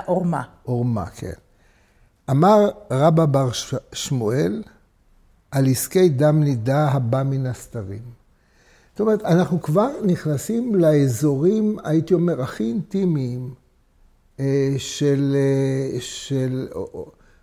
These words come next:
Speaker 2: הייתי אומר, אה, עולם של נשים, בייחוד כשהיא עומדת מול גבר.
Speaker 1: דברים שהם מכוסים.
Speaker 2: מכוסים מן העין.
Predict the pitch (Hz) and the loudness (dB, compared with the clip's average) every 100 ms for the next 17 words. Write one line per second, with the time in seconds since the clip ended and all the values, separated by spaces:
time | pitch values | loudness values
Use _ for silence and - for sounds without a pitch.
0 | _ 135 131 175 165 160 147 143 123 - | _ -10 -2 0 2 2 0 -2 -6 -12
1 | _ _ _ _ _ _ - - - - | _ _ _ _ _ _ -20 -20 -20 -20
2 | - _ _ _ _ - - - _ _ | -20 _ _ _ _ -20 -20 -20 _ _
3 | _ - 131 147 - 135 143 151 170 - | _ -10 -6 -6 -4 -2 0 0 -2 0
4 | 147 135 127 - 220 240 - - 127 147 | 0 0 -2 -4 -6 -6 -12 -10 4 4
5 | 135 233 196 - 190 151 151 160 - 143 | 4 2 -4 -2 0 2 0 -2 -4 -6
6 | 135 110 104 95 - - - 180 202 240 | -4 -6 -6 -10 -18 -14 -4 -2 2 2
7 | 170 185 175 233 180 160 - - _ _ | 2 0 0 0 0 -2 -10 -20 _ _
8 | _ _ _ - - 127 - 151 139 123 | _ _ _ -20 -8 -4 2 4 4 2
9 | 107 95 | 0 -4